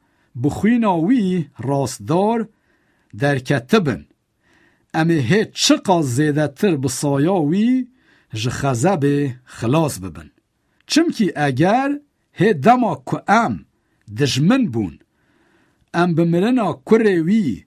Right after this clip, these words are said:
بخوده را لحف ها تبن، نها بوی را لحف هاتی.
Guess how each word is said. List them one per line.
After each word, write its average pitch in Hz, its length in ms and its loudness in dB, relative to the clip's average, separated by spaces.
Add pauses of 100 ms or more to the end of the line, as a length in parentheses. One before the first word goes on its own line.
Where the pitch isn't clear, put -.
(460)
بخوده 156 540 0
را 165 140 0
لحف 139 380 0
ها 135 220 0
تبن، 165 760 0 (300)
نها 170 720 0 (400)
بوی 196 400 2
را 185 520 0 (340)
لحف 123 400 -2
هاتی. 180 720 -2